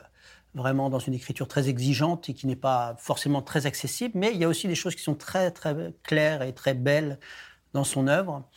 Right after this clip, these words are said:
et notamment cet hommage qu'il rend à, au plus grand poète ou à un des plus grands poètes français du dix-neuvième siècle, Arthur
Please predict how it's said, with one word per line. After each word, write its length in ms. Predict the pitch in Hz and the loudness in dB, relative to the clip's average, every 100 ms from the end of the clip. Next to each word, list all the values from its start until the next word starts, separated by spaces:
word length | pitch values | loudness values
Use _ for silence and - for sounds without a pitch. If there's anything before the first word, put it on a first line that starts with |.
| - - - | -20 -18 -2
et 60 | 147 | 2
notamment 300 | 160 170 196 | 4 4 6
cet 220 | 165 - | 4 6
hommage 580 | 165 143 151 175 165 - - _ _ | 6 6 4 2 -2 -10 -20 _ _
qu'il 180 | - 147 | 2 4
rend 440 | 131 139 156 - - | 6 4 2 -2 -2
à, 220 | 135 131 | 2 2
au 80 | 131 | 0
plus 160 | 131 | -2
grand 180 | 143 143 | 0 0
poète 360 | 139 143 151 - | 2 0 0 -2
ou 100 | 131 | 2
à 60 | |
un 40 | 143 | 4
des 80 | 139 | 4
plus 140 | 151 | 2
grands 160 | 135 139 | 0 0
poètes 240 | 139 135 | 0 -2
français 300 | - 127 139 | -2 -4 -4
du 80 | 127 | -4
dix-neuvième 420 | 123 127 120 120 | -6 -6 -4 -4
siècle, 480 | 110 135 139 - 147 _ _ _ _ | -4 -4 -4 -6 -14 _ _ _ _
Arthur 680 | 151 151 - - 165 160 147 | 2 2 0 -2 2 2 0